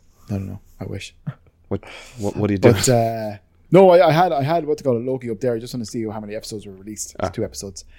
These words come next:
Speaker 2: Okay.
Speaker 1: Um, but, uh, look, I'm, I'm definitely gonna give it a shot. You know what I mean? Like, I'm not as
Speaker 2: Absolutely, watch it,
Speaker 1: Yeah.
Speaker 2: yeah.
Speaker 1: And I, 'cause I liked Tom Hiddleston. I liked, uh, Lady Loki. Can we say that? Is that an appropriate title for her?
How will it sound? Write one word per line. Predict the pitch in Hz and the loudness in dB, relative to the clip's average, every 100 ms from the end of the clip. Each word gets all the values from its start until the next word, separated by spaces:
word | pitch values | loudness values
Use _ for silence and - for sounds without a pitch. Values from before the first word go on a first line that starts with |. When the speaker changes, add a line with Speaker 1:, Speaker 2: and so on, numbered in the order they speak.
| - - | -16 -6
Speaker 2:
Okay. | 104 - | -6 -4
Speaker 1:
Um, | 113 110 117 113 113 104 _ _ - - - - - - - - 110 | -4 -2 -4 -8 -12 -18 _ _ -20 -20 -20 -20 -20 -20 -20 -18 -4
but, | 147 156 165 | -2 0 -2
uh, | 160 160 156 - - - | -2 -2 -4 -12 -2 4
look, | 226 - | 4 4
I'm, | 208 269 214 | -2 0 -2
I'm | 247 | 4
definitely | 262 302 311 | 4 4 2
gonna | 240 | 4
give | 202 170 | 4 4
it | |
a | 123 | 0
shot. | - 127 101 - | -2 -4 -6 -10
You | 120 | -14
know | 123 | -10
what | 123 | -8
I | |
mean? | 127 | -6
Like, | 123 120 | -6 -6
I'm | 127 | -4
not | 170 | -2
as | 156 - - - - - | -4 -10 -14 -16 -20 -6
Speaker 2:
Absolutely, | 254 294 - 202 262 110 | 2 2 8 8 10 8
watch | 90 113 214 - | 6 4 2 0
it, | 147 | -2
Speaker 1:
Yeah. | 127 | 0
Speaker 2:
yeah. | 147 104 - | 2 0 -4
Speaker 1:
And | 139 | -6
I, | |
'cause | - 147 | 2 6
I | |
liked | 151 190 - | 6 4 0
Tom | 113 | -6
Hiddleston. | 110 107 - 104 98 | -6 -8 -12 -12 -12
I | |
liked, | 113 127 131 - - 143 | -2 -2 -2 -8 -12 -8
uh, | 101 101 - - | -8 -8 -14 -16
Lady | 117 113 117 127 | -8 -6 -4 -4
Loki. | 131 143 175 185 - | -6 -8 -12 -14 -16
Can | - 139 | -12 -10
we | 147 | -8
say | - | -8
that? | 170 208 - _ | -8 -10 -14 _
Is | - | -14
that | 160 | -10
an | 160 | -10
appropriate | 160 170 165 180 | -10 -10 -10 -10
title | 175 190 - | -10 -10 -10
for | 185 | -10
her? | 196 202 | -8 -10